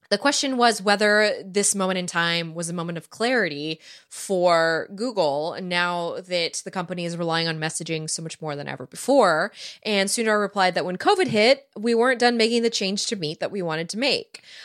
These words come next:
Uh, you know, covid has blurred the line between consumer and enterprise, and that's certainly true for the people at home who are juggling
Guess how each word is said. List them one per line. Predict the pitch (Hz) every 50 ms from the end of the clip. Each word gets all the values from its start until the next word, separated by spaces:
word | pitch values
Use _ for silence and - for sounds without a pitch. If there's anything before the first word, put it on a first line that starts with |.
| - - -
Uh, | 208 202 202 196 190 190 185 185 175 - - -
you | - 240 220
know, | 208 190 185 190 - -
covid | - 214 226 240 269 240
has | 220 202 196 208 220 220 202
blurred | - - 180 170 180 185 190 202 202
the | 226
line | 220 202 175 160 165 175 190 185
between | 196 165 - - 190 190
consumer | - 208 202 - - 190 185 208 226
and | 226
enterprise, | - - 170 - 170 165 - 175 156 143 143 151 175 196 190 185
and | 170 160 165
that's | 165 160 165 - - - - - - - - - -
certainly | - - - 214 240 254 226 196
true | - - - 185 180 175 175 175 175 180 185 208 - -
for | - - - 190 185 180 180 180
the | 175 180
people | 170 180 165 165 175 170
at | 165
home | 165 160 156 156 156 156 160
who | 160 156 151
are | 156 156 160 156
juggling | - 160 156 156 165 160 160 156 156 156 156